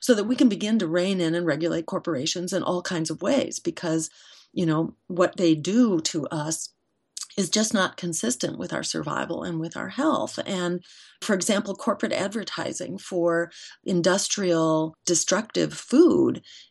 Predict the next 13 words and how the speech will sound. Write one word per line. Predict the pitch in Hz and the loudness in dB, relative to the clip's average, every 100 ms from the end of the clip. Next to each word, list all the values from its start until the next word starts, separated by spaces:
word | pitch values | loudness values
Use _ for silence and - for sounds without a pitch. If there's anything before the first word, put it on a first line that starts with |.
| _ | _
is | 208 190 | 2 4
extremely | - - - 254 277 214 170 190 | -2 -4 6 8 8 6 4 0
harmful. | 233 302 359 - - - _ _ | 4 4 4 2 -2 -2 _ _
And | 220 202 190 196 185 - - - _ _ - | 0 4 4 0 -6 -12 -20 -20 _ _ -4
there's | 208 190 | -2 0
an | 196 | 0
outrageous | 185 - 190 254 277 180 - | 0 0 2 4 4 0 -6
statistic | - - 320 - 233 | -12 -2 0 0 -2
out | 170 147 - | 0 0 0
there, | 165 | 0
if | 160 190 | 0 -4
I | |
can | - 170 | -8 -8